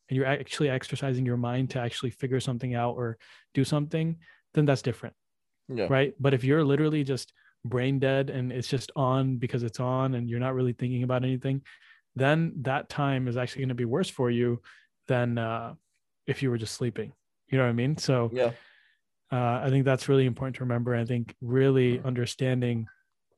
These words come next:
Speaker 1: you know, your mind is probably, no, not probably, it, it is your most powerful asset that you have, right? Like,
Speaker 2: Yeah.
Speaker 1: your brain. Like, and so if you're not taking care of your brain,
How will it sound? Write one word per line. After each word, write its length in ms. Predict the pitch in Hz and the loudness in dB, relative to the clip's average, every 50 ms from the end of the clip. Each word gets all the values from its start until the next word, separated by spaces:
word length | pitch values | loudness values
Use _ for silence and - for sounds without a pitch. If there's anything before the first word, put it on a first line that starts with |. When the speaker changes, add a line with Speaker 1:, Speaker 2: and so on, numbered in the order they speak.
| _ _ _ _ _ _ _ _ _ _ _ _ _ | _ _ _ _ _ _ _ _ _ _ _ _ _
Speaker 1:
you 100 | 139 127 | 0 0
know, 100 | 123 123 | 0 0
your 200 | 123 120 127 120 | 0 0 2 2
mind 680 | 117 113 120 123 123 131 147 160 147 135 123 127 - _ _ _ _ _ _ | 2 2 2 2 2 2 0 0 0 -2 -4 -4 -8 _ _ _ _ _ _
is 420 | - 147 135 131 123 113 - - - _ _ _ | 4 4 6 6 4 2 -2 -10 -16 _ _ _
probably, 920 | - - - 127 131 156 165 208 214 220 220 190 156 147 139 131 131 123 - _ _ _ _ _ _ _ _ _ _ _ _ _ _ _ _ _ _ _ _ _ _ _ _ _ _ _ _ _ _ _ _ - | -12 -6 -4 -2 -2 0 2 0 0 0 2 2 2 4 4 2 0 -2 -4 _ _ _ _ _ _ _ _ _ _ _ _ _ _ _ _ _ _ _ _ _ _ _ _ _ _ _ _ _ _ _ _ -6
no, 180 | 143 131 131 | -4 -4 -2
not 180 | 135 151 151 - | -2 -4 -4 -2
probably, 240 | - 120 110 113 - | -4 -4 -4 -4 -2
it, 200 | 156 151 147 - - | -2 -2 -2 -2 0
it 180 | - 160 160 147 | 2 2 4 6
is 240 | 151 151 143 120 117 | 6 6 6 4 2
your 120 | 123 120 | 0 0
most 400 | 117 117 120 120 120 117 - - | 0 0 0 0 0 -2 -4 -6
powerful 480 | - - 120 117 117 117 - 123 123 - | -4 -2 0 0 -2 -2 -2 -6 -4 -2
asset 320 | 123 117 113 - 120 - | -2 -4 -4 -4 -6 -4
that 80 | 127 123 | -2 -2
you 100 | 117 113 | 0 0
have, 320 | 110 110 113 117 123 - - _ _ _ _ _ _ _ _ | -2 -4 -6 -8 -10 -12 -20 _ _ _ _ _ _ _ _
right? 200 | - 117 123 131 | -2 0 0 0
Like, 300 | 135 120 120 120 - - _ | 0 0 -2 -2 -4 -8 _
Speaker 2:
Yeah. 240 | - 190 190 208 214 | -4 0 2 2 4
Speaker 1:
your 140 | 120 127 120 | 2 2 0
brain. 420 | 113 107 127 120 113 107 110 117 _ _ _ _ _ _ _ _ _ _ _ _ _ _ _ _ _ _ _ _ | 0 0 0 0 0 -2 -8 -12 _ _ _ _ _ _ _ _ _ _ _ _ _ _ _ _ _ _ _ _
Like, 240 | - 127 123 127 - | 0 0 0 0 0
and 200 | 143 135 139 127 | 0 0 0 0
so 220 | - - 143 135 135 | 0 2 2 4 4
if 260 | 135 123 - - 123 | 2 0 -2 -2 -4
you're 160 | 131 147 165 | -2 0 0
not 180 | 175 190 190 - | 0 0 -2 -2
taking 300 | - 156 147 - 131 117 | -4 -4 -2 -2 -4 -4
care 280 | - - - 127 127 | -4 -4 -2 0 0
of 120 | 131 120 120 | 0 0 -2
your 120 | 120 113 | -4 -4
brain, 460 | 107 107 117 113 117 131 151 160 160 | -2 -2 -2 -2 -2 -2 -2 -4 -8